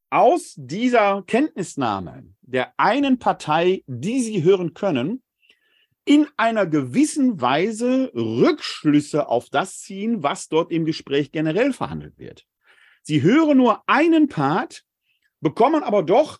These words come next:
zumindest eine Ahnung oder einen Eindruck von dem größeren kommunikativen Zusammenhang, obwohl der Ihnen sich so ohne weiteres gar nicht erschließt. Das passiert auch,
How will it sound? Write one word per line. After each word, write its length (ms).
zumindest 540
eine 400
Ahnung 560
oder 380
einen 360
Eindruck 520
von 180
dem 160
größeren 580
kommunikativen 760
Zusammenhang, 500
obwohl 340
der 160
Ihnen 300
sich 240
so 120
ohne 280
weiteres 360
gar 200
nicht 160
erschließt. 680
Das 440
passiert 540
auch, 380